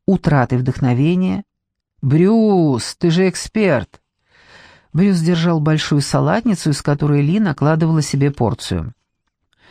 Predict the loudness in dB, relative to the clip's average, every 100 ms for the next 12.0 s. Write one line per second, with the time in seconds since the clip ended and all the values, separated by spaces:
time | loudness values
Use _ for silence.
0 | -20 _ _ _ -2 0 2 2 0 -2
1 | -4 -8 -4 0 0 -2 -4 -2 -2 0
2 | -2 -2 -2 -2 -2 -2 -4 -6 -8 -10
3 | -20 -12 -4 0 0 0 0 0 0 -2
4 | -2 -4 0 0 0 -2 -2 -2 0 0
5 | -2 -4 -6 -10 _ _ -2 0 2 2
6 | 2 2 2 0 0 0 2 0 0 0
7 | -2 -4 -8 _ _ _ -6 -4 0 2
8 | 2 2 2 -2 _ 0 2 2 0 0
9 | -2 -2 0 0 -4 -10 _ _ _ _
10 | _ _ _ _ 0 2 2 2 0 0
11 | 0 -2 -2 0 0 0 -2 -4 -10